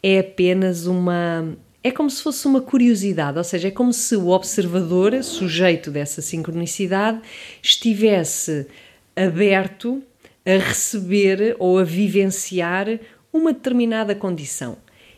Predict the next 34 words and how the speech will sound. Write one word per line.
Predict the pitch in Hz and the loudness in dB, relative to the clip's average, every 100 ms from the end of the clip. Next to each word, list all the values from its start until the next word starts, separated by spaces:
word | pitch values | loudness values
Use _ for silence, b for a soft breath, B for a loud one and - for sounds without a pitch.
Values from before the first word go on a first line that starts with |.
| _ | _
que | 466 | 2
é | |
uma | 480 403 | 2 2
coisa | 381 311 | 2 0
privilegiada, | 320 285 247 277 269 254 320 247 220 190 | 2 2 2 2 0 0 0 0 0 -2
não | 151 | -2
é? | 143 | -4
No | 170 | -4
fundo, | 180 - 247 233 208 | -4 2 4 4 2
quer | 190 | -2
dizer, | 156 151 | 0 0
eu | |
estar | 165 - 214 | 0 0 0
a | 208 | 0
pensar | 208 196 196 190 | 0 -2 -2 -2
em | 190 190 | 0 -2
ti | 196 190 156 127 | -2 -2 -2 -4
e | 170 | -8
tu | - 196 175 | -4 -4 -2
de | 170 | -4
repente | 170 208 175 151 - 156 151 | 0 2 4 0 -4 -2 -2
já | 147 165 | 0 2
não | 180 | 0
te | 175 | 0
vejo | 185 180 | 0 2
há | 185 | 2
um | 185 196 | 2 2
ano | 170 156 | 2 0
e | |
tu | 147 185 | -4 -6
cruzaste | - 180 170 185 151 - - | -4 -2 2 2 0 -6 -6
comigo | 185 180 156 156 | -2 -2 -2 -2
na | 160 | -2
rua, | 151 180 165 156 202 | 0 2 2 0 -4